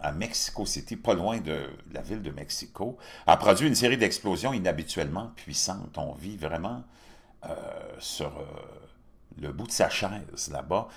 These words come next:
Et en Indonésie, le volcan Gamalama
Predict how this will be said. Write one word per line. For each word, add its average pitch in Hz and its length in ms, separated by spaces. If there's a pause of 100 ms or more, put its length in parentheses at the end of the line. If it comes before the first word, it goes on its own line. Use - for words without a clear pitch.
(180)
Et 87 100
en 92 140
Indonésie, 87 500
le 120 80
volcan 104 800
Gamalama 120 1700